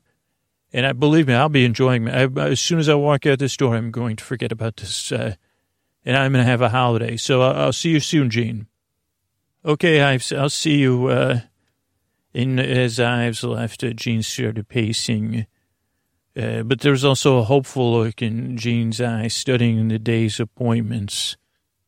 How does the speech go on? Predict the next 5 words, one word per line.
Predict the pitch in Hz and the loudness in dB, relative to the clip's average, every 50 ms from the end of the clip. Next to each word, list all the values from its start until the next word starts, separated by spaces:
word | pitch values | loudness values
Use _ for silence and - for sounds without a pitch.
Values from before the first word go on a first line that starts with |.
| _ _ _ _ _ _ _ _ _ _ _ _ - | _ _ _ _ _ _ _ _ _ _ _ _ -4
And | - 127 127 131 127 | 0 2 2 2 2
then | 113 135 131 143 156 147 | 0 -2 -2 0 0 2
a | 143 | 2
montage | 135 131 131 135 135 135 127 - 135 120 113 113 113 117 117 113 107 104 - 120 | 2 2 2 2 2 2 2 2 2 2 2 2 2 0 0 0 0 -2 -4 -4
began | 117 113 113 113 120 117 117 113 113 110 113 110 107 107 110 113 120 123 117 104 | -4 -4 -4 0 0 0 2 2 4 4 4 2 2 0 0 -2 -2 -2 -4 -6